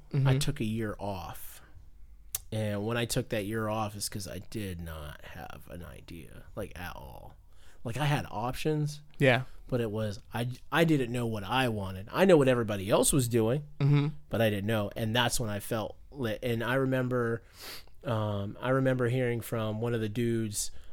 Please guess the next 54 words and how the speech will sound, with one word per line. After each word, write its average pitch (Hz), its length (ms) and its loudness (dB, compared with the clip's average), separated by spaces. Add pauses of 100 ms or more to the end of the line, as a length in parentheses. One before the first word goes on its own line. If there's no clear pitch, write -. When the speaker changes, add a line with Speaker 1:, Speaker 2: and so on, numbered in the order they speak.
(120)
Speaker 1:
um, 104 500 -2
one 127 140 4
of 123 80 2
the 117 80 2
dudes 117 240 0
that 110 100 0
went 110 180 -4
to 113 80 -6
our 104 100 -4
church, 110 520 -4
he 127 140 -2
came 117 240 -2
back 117 300 -2
and 107 80 -4
he 107 80 -4
was 101 160 -4
like, 98 200 -6
"Sometimes 151 440 -2
you 135 40 -4
work 131 200 -2
those 120 180 -2
jobs 107 600 -2 (580)
that 110 160 2
are 110 80 0
gonna 104 240 -2
change 113 320 -2
your 110 100 -2
life 107 300 -2
where 107 100 -4
you're 101 200 -4
at, 104 260 -4 (540)
and 104 180 -4
you're 104 80 -4
gonna 110 160 -4
stop 107 420 -2
and 101 80 -6
you're 104 80 -6
gonna 104 100 -4
say, 104 420 -4
'I'll 95 200 -8
never 101 560 -6
end 98 240 -6
up 98 160 0
here 92 300 0 (100)
ever, 87 440 -12 (400)
Speaker 2:
Yeah. 113 180 4
Speaker 1:
ever 92 100 -4
again.'" 90 340 -8 (300)
So 143 200 0
in 165 180 6
Fayetteville, 147 380 6
we 123 100 2
have 117 160 -2
plants. - 540 0